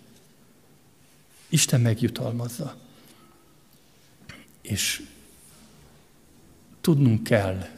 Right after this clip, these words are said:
tudnod kell, hogyha a szeretet útján jársz, és Isten vezetése alatt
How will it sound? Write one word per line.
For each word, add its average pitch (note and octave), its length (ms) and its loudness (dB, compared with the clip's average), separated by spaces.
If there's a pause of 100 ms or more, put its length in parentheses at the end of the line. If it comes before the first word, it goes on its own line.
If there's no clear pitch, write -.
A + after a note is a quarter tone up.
tudnod C#3 400 -2
kell, G2 380 -4 (680)
hogyha C#3 480 -2 (260)
a D3 60 -4
szeretet C#3+ 520 2
útján A2 380 -2
jársz, - 580 -8 (800)
és - 140 -4
Isten E3 280 6
vezetése C3 600 4
alatt G#2+ 540 -2